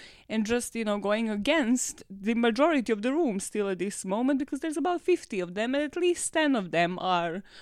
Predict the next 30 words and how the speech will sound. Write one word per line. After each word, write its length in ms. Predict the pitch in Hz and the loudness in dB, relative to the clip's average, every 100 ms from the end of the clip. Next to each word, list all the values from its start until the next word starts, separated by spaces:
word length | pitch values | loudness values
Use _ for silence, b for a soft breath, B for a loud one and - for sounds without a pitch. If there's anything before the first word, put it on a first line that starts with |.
| B - | B -6
of 380 | 190 185 190 175 | 2 4 4 2
the 180 | 190 180 | -2 2
age 240 | 185 185 | 2 2
of 140 | 180 175 | -4 -4
sixty 480 | 185 175 - 160 | -8 -8 -8 -6
and 180 | 147 165 | -6 -8
plus, 560 | - 370 269 202 - - B B B - | -6 -4 -2 -4 -6 -8 B B B -2
well, 420 | 294 302 294 - - | 2 2 0 -2 -2
they're 240 | 277 370 | 0 0
gonna 240 | 381 330 - | 0 -2 -2
kill 380 | - - 294 262 | -12 -4 -2 0
you 180 | 196 180 | 0 0
off 340 | 180 165 - - _ | 0 -4 -10 -20 _
pretty, 680 | - 277 247 - 185 180 208 | -2 -2 -2 -4 -8 -8 -12
pretty 340 | - 190 175 156 | -4 -4 -4 -8
soon. 480 | - - - - - B B B | -8 -8 -10 -12 -18 B B B
The 80 | - | -4
teenager 640 | 262 480 427 415 381 359 311 | 2 2 2 -2 2 2 2
still 340 | - 359 339 | 0 0 2
doesn't 300 | 247 240 220 | 2 0 0
drop 300 | 214 220 185 | 2 0 0
dead, 300 | 262 277 165 | 0 0 0
but 120 | 202 | -4
somebody 420 | - 269 262 180 | 0 2 2 0
else 420 | - 269 339 254 - | 0 2 2 0 -6
does. 480 | - 151 220 226 - B B B | -4 0 0 -2 -10 B B B
And 160 | 208 202 | -4 0
as 280 | 262 415 - | 0 0 0
he 180 | 427 330 | 2 2
dies, 600 | 240 277 294 277 240 | 4 2 4 4 2